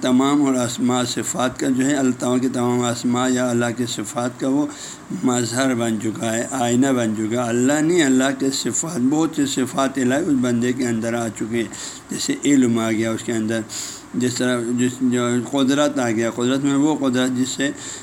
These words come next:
وہ کام جو صرف اللہ کے بندے، عام بندے نہیں کر سکتے،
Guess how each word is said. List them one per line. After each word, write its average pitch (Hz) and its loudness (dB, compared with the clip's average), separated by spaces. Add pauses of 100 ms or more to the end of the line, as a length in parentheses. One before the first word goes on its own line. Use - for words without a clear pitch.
(140)
وہ 269 2
کام 147 4
جو 139 4
صرف 151 2
اللہ 139 4 (100)
کے 147 4
بندے، 127 2
عام 139 4
بندے 127 4
نہیں 151 6
کر 135 0
سکتے، 123 -6